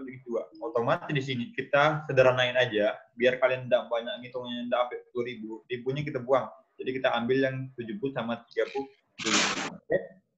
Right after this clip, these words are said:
Sehingga kita buat ini, tiga puluh dikalikan dengan berapa uang yang nggak tahu, itu misalkan A ya, uangnya misalkan adalah A,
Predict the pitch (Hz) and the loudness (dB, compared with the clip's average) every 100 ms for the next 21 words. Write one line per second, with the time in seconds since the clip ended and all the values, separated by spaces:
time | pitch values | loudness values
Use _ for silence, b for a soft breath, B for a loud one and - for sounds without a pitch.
0 | _ _ 117 113 139 196 - - - _ | _ _ 0 6 8 6 2 -10 -20 _
1 | - - 156 180 165 170 170 147 - - | -14 -2 4 6 8 6 4 -2 -6 -18
2 | _ 147 135 151 151 202 147 135 139 - | _ 0 8 8 8 6 8 4 0 -14
3 | _ _ _ _ _ _ 370 _ _ - | _ _ _ _ _ _ _ _ _ -20
4 | - - - - 123 135 135 135 151 143 | -20 -18 -16 -6 2 6 6 6 6 6
5 | 139 135 135 135 139 139 139 139 135 135 | 4 6 6 6 6 4 4 4 2 6
6 | 143 139 135 139 131 131 131 - 131 135 | 6 4 0 -2 -2 -2 -4 -4 -4 2
7 | 123 113 - 123 131 143 139 127 123 117 | 4 4 0 -4 -4 -4 -2 0 0 0
8 | 117 - | -2 -2